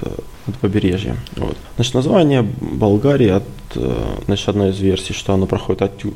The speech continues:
от тюркского племени булгары. А, ну, не буду сильно заморачиваться на эту тему. А, есть также варианты, что оно возникает из протюркского слова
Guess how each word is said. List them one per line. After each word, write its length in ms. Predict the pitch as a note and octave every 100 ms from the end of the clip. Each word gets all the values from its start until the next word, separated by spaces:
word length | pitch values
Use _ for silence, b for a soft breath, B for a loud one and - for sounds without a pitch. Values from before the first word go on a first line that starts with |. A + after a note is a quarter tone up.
| -
от 180 | G#2 -
тюркского 460 | G#2 G2+ - -
племени 420 | - - G2 G2 G2
булгары. 560 | G2 G2 B2 F#3 E3+ D#3+ - -
А, 340 | A2 G#2 G2+ - - - - -
ну, 160 | A2+
не 340 | G#2+ G#2 G2+ G2+
буду 260 | F#2 F#2 -
сильно 300 | - F#2+ F#2+
заморачиваться 480 | G#2 B2 - - G2+
на 40 |
эту 120 | -
тему. 260 | - G2 F#2+ B -
А, 240 | - - -
есть 300 | G#2+ A#2+ -
также 440 | G2 G2 - G2 F#2
варианты, 560 | F#2+ G#2 G#2 G2+ F#2+ F#2
что 260 | - F#2+
оно 420 | F#2+ G2 F#2+ F#2 -
возникает 560 | F#2+ G2+ G2 G2 G2
из 100 | G2+
протюркского 640 | - - G2+ G2+ - - G2
слова 400 | - G#2 F#2+ F#2+